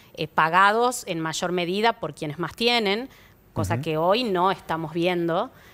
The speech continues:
Speaker 1: bajar las distorsiones que generan esos impuestos en la actividad
Speaker 2: Eso
Speaker 1: económica,
Speaker 2: ¿el impuesto a las
Speaker 1: pero
Speaker 2: ganancias sería,
Speaker 1: también
Speaker 2: entraría en ese juego?
Speaker 1: Sí.
Speaker 2: Sí.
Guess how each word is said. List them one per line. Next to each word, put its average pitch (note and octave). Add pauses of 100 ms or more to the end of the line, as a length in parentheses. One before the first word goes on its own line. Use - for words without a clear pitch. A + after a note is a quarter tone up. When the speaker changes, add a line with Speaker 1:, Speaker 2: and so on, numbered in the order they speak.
(120)
Speaker 1:
bajar E3+
las F3
distorsiones B3
que D#3+
generan F3
esos D#3
impuestos E3
en E3
la D3
actividad E3
Speaker 2:
Eso A3+
Speaker 1:
económica, E3+
Speaker 2:
¿el C#3
impuesto F3
a -
las D#3
Speaker 1:
pero D3+
Speaker 2:
ganancias F3+
sería, D#3
Speaker 1:
también E3
Speaker 2:
entraría C#3+
en C#3+
ese C#3+
juego? D#3+ (140)
Speaker 1:
Sí. - (300)
Speaker 2:
Sí. -